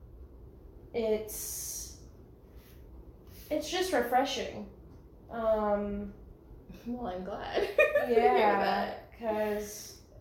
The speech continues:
Speaker 1: again, it just feels like, I don't know, it can get really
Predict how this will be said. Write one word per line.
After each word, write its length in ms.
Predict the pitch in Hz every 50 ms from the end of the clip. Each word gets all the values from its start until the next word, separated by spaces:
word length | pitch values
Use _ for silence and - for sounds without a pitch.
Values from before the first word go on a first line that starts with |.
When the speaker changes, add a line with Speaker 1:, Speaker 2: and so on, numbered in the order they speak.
| -
Speaker 1:
again, 420 | - 233 220 220 226 220 214 214 208
it 60 | 202 226
just 260 | 269 277 269 - -
feels 440 | - 240 240 240 233 240 240 - -
like, 480 | 208 208 196 196 196 190 190 190 - - - - - - - - - - - - - - - - - - - - - - - - - - - - - - - - - - - - - - - - - - - - - - - - - - - - - - - - - - - - - -
I 120 | - 220 220
don't 140 | 220 214
know, 180 | 208 196 196 196
it 120 | 196 196
can 160 | - 233 233 233
get 200 | 247 240 233 240
really 640 | 240 220 214 214 208 202 202 196 196 196 196 196